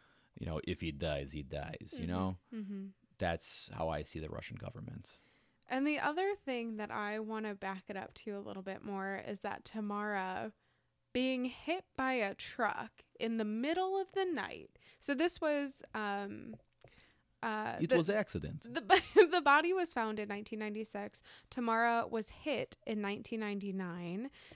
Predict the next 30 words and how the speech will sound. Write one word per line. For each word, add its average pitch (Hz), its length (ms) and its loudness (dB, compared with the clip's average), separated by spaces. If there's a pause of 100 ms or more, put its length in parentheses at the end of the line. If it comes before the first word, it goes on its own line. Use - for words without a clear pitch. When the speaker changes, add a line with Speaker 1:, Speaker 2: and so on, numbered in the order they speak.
(160)
Speaker 2:
Um, 208 420 0
so 214 200 -2
there's, 202 520 -4
you 220 140 -6
know, 220 260 -6 (120)
not 247 340 2
a, 254 120 2 (220)
a 214 100 -4
very 202 340 -2
large 208 420 -6
gap - 240 -8
between 220 380 -8
the 226 100 -6
two. 240 320 -6 (500)
I 311 260 2 (120)
don't 202 320 2
think 220 240 -6
that 220 140 -8
that - 180 -2
was - 160 -4
an 220 80 -6
accident 202 680 -4
at 190 200 -4
all. - 320 -4 (540)
You 220 100 -4
know, 202 240 0
like, 214 220 2
was 226 160 2
there 233 220 2
anything, 240 680 0